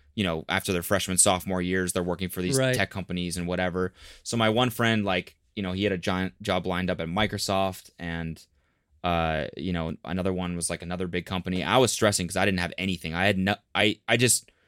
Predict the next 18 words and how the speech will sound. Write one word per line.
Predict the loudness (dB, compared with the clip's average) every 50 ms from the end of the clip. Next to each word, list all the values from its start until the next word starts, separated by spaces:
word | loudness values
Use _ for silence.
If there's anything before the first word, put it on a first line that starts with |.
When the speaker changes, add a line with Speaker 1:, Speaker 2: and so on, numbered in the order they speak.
| _ -20 -20 -20 _ _ _ _ _ _ _ _ _ _
Speaker 1:
summers | 2 6 6 8 8 8 8 6
would | 4 4 4
come | 4 4 6 6
and | 6 6
I | 4
would | 4 4
fuck | 4 2 4 4 4
off | 4 4 4 4
back | 2 2 2 0
to | -2
Canada | -2 2 4 4 4 4 4 4
and | 4 4 2 2
go | 0 0
to | 0 -2
the | -2
lake | 0 2 4 4 4 2 0
and | -2 -2
whatever. | 0 0 0 2 2 2 2 0 0 -2